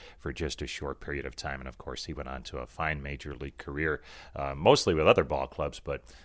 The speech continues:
uh, an outstanding career, not wearing fifty-eight very often, but he did when he first came up with the Indians. All right, on to the show a little bit later on. We'll hear from Bradley Zimmer, who has really come along nicely for the Indians in recent games, and, uh, really, uh,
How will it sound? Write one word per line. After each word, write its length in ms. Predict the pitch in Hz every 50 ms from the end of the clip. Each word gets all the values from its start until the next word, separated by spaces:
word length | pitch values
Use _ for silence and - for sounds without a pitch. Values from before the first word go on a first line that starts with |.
| - -
uh, 60 | 80
an 160 | 69 65 67 69
outstanding 560 | 69 71 - - - 82 76 73 73 69 65
career, 280 | - 87 80 78 71
not 280 | 76 95 107 107 101 107
wearing 340 | 98 95 87 87 87 85 85
fifty-eight 640 | - - 104 87 - - 85 78 78 82 80 76 - - - 113 -
very 400 | - 90 76 92 78 73 73 73
often, 320 | 73 73 76 76 - 78 65
but 160 | 64 69 69
he 60 | 69
did 240 | 67 - 80 78 71
when 140 | 73 73 69
he 60 | 65
first 300 | - - 78 71 - -
came 240 | - - 73 67 69
up 160 | 67 - - - - - - - -
with 220 | - 71 67 64 -
the 180 | - 67 65
Indians. 420 | 67 67 64 60 55 - - - - -
All 100 | 120 113
right, 180 | 82 67 - -
on 120 | 110 120 113
to 40 | 107
the 120 | 104 101
show 280 | - - - 113 110 110
a 40 |
little 180 | 101 95 120 117
bit 160 | 92 110 -
later 260 | 104 113 110 104 98
on. 160 | 107 120 131 120
We'll 80 | 101
hear 220 | 98 107 165 180 -
from 180 | - - 254
Bradley 380 | 185 120 151 175 190 196 190 180
Zimmer, 380 | - 127 170 185 202 165 107
who 120 | 80 87 82
has 160 | 80 - -
really 220 | 95 95 90 90
come 200 | - - 104 95
along 280 | 87 82 85 85 78 76
nicely 400 | 78 80 85 - - - 85 76
for 240 | - - 82 80 73
the 120 | 78 76
Indians 440 | 78 76 78 78 80 76 73 - - - - - - - -
in 160 | 82 80 73 71
recent 520 | 76 85 85 - - 92 80 76 73 -
games, 460 | - 92 85 85 85 85 85 78 -
and, 160 | 92 80 76
uh, 180 | 78 80 78 78
really, 300 | 82 110 98 85 73 - - - - - - - -
uh, 200 | 78 69 65